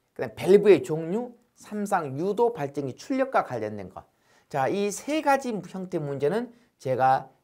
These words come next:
에, 그죠? 적중하지 못했습니다. 그죠? 한 문제, 두 문제, 세 문제는,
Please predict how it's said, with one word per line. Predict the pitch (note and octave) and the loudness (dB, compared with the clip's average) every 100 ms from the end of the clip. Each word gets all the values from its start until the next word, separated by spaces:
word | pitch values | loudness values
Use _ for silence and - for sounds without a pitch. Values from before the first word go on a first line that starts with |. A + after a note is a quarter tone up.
| - | -8
에, | F#2+ F#2 D#2+ C#2 - _ _ _ | -6 -4 -6 -10 -16 _ _ _
그죠? | - - C#3 A3+ - | -20 -6 -6 -6 -10
적중하지 | D3 - D#3 C3+ B2+ C#3 | -18 -10 -6 -6 -6 -6
못했습니다. | A#2+ E3+ F3 - G#2+ F#2 C3 - _ _ - | -2 0 0 -2 -8 -2 -2 -4 _ _ -14
그죠? | F#2 F#2+ F#3 C4+ - _ _ | -8 0 0 0 -6 _ _
한 | - E3 D#3+ | -18 -10 -8
문제, | D3 C#3 D3+ G#3 B3+ - _ - | -6 -6 -2 0 -2 -8 _ -12
두 | C#3 | -8
문제, | B2+ A#2+ A2 | -6 -4 -6
세 | G#2 F#3+ | -6 -6
문제는, | E3 C3 A2+ F3+ F3 | -6 -4 -2 -2 -4